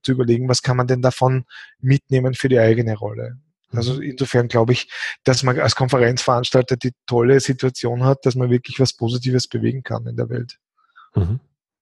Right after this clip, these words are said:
Speaker 2: Mhm.
Speaker 1: So wie du es ja auch mit deinen Podcasts zum Beispiel oder mi-, äh, mit, mit deinen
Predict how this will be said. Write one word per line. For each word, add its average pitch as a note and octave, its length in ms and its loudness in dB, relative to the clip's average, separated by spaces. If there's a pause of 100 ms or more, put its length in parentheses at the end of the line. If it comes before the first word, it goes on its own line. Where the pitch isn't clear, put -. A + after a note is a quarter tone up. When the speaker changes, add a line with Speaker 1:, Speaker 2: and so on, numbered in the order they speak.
(300)
Speaker 2:
Mhm. G2+ 260 -4 (500)
Speaker 1:
So C3 200 4
wie C#3+ 80 4
du D3+ 140 2
es C#3+ 80 0
ja D3 100 4
auch C3 140 0
mit C#3+ 180 0
deinen B2+ 460 0 (360)
Podcasts B2+ 500 0
zum B2+ 120 -4
Beispiel B2 280 2
oder A#2+ 140 4
mi-, B2+ 160 -2
äh, D3 560 -4
mit, B2+ 400 -4
mit B2 540 -4
deinen A#2+ 580 0